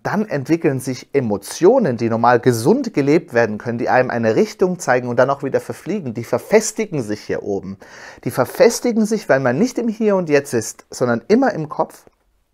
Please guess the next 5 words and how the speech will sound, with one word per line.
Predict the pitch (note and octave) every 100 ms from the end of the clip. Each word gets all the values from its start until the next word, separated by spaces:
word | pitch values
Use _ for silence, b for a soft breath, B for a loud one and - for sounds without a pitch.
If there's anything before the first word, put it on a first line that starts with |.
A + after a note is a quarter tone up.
| _ _ _ -
Und | B2+
durch | C#3+
diese | G#3+ A3+
Verfestigung, | G#3 - - G3+ - A2+ A2 A#2 D3+ B B B B B
ähm, | - B2+